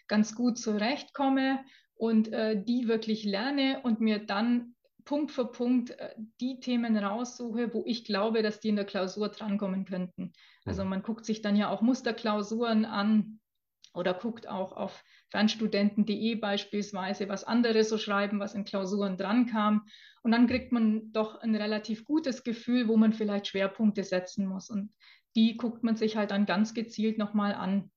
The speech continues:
Speaker 1: in der
Speaker 2: Mhm.
Speaker 1: ausführlichen Version und dann eben nicht in der Zusammenfassung.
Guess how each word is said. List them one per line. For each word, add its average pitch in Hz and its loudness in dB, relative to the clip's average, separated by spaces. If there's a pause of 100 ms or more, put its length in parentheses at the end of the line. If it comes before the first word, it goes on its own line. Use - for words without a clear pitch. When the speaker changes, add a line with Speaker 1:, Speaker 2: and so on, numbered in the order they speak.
(560)
Speaker 1:
in 208 6
der 196 2
Speaker 2:
Mhm. 117 2
Speaker 1:
ausführlichen 196 -2
Version 190 -8
und 185 -6
dann 190 -6
eben 196 2
nicht 208 4
in 220 4
der 202 2
Zusammenfassung. 185 -4